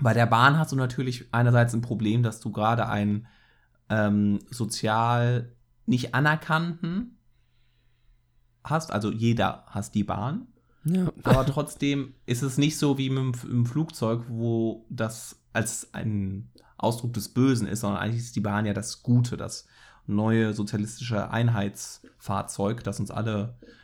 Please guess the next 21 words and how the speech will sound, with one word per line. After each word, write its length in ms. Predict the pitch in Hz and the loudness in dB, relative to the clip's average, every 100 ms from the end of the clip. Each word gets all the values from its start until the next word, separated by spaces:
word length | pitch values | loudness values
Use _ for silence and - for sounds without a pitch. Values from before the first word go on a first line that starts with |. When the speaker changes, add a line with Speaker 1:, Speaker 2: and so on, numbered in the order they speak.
| _ - | _ -12
Speaker 1:
äh, 220 | 107 101 | -6 -6
zum 220 | - 107 | -4 -2
Glück 200 | 113 123 | -2 -2
bringt, 380 | - 101 151 - - - _ _ _ _ _ - _ _ _ - - - | -4 -4 -4 -8 -20 -20 _ _ _ _ _ -20 _ _ _ -20 -20 -8
wenn 160 | 107 104 | -4 -2
sie 80 | 104 | -4
denn 160 | 104 | -6
fährt. 340 | - 131 - - - - - - - - | -6 -6 -6 -14 -20 -20 -20 -20 -20 -2
Speaker 2:
Mhm. 300 | 143 120 117 | 2 4 6
Speaker 1:
Und 80 | 117 | 4
da 120 | 117 | 4
ist 100 | 120 | 2
natürlich 280 | 120 123 120 | 2 2 0
schon 140 | 117 | 2
mal 160 | 110 107 | 2 0
schwierig, 560 | - - 135 131 117 117 | -6 -4 2 2 2 0
da, 480 | 107 107 107 117 - - - - - 120 - - - - | 0 0 -2 -4 -10 -16 -18 -18 -12 -12 -12 -14 -16 -12
da 220 | - 107 | -6 -4
was 200 | 110 - | -4 -4
zu 60 | 107 | -2
machen, 560 | 113 120 110 147 - | -2 -2 -2 -2 -6